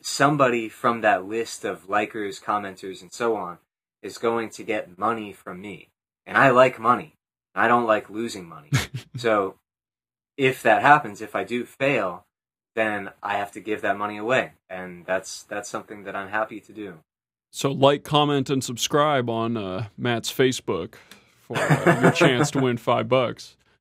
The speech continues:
Speaker 2: Uh, the, uh
Speaker 1: For your chance to win five or ten if I fail twice,
Speaker 2: <gasps>
Speaker 1: or fifteen, or twenty.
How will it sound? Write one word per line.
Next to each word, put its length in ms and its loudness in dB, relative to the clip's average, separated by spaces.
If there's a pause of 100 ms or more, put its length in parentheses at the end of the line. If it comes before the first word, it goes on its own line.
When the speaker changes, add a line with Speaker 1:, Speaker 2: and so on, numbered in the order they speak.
(140)
Speaker 2:
Uh, 180 -8
the, 280 -8
uh 140 -10
Speaker 1:
For 120 -8
your 200 2
chance 320 -2
to 80 -8
win 160 0
five 500 8
or 240 8
ten 380 4
if 140 0
I 100 2
fail 280 0
twice, 600 2 (100)
Speaker 2:
<gasps> 80 -20
Speaker 1:
or 240 6
fifteen, 840 2 (840)
or 120 0
twenty. 520 4